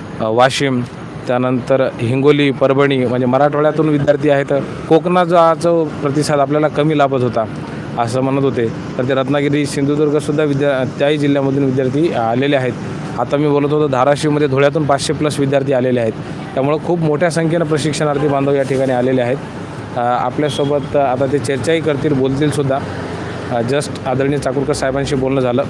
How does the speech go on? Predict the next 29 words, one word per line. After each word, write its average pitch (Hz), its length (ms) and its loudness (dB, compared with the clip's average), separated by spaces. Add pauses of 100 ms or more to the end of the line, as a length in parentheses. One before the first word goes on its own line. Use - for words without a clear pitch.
(140)
ते 139 60 0
सुद्धा 139 240 -2
ठीक 147 240 -2
दहा 131 180 0
वाजता 131 260 -2
या 127 60 2
ठिकाणी 127 300 0
येणार 123 180 0
आहेत. 120 120 0
ज्या 127 160 -2
विद्यार्थ्यांना 139 440 0
लोकेशन 143 360 0
माहिती 147 240 0
नसेल, 151 260 0
त्यांनी 151 280 0 (580)
कोर्ट 185 200 2
नाका 180 240 2
सर्च 147 280 -2
करा 135 180 0 (420)
किंवा 165 200 2
शक्तीस्थळ 175 520 0
सर्च 156 280 -2
करा 143 160 2 (460)
किंवा 170 280 2 (360)
डायरेक्ट 160 400 4
इथे 165 180 2
बाजूलाच 160 440 2
कोर्ट 175 260 4
आहे, 143 160 2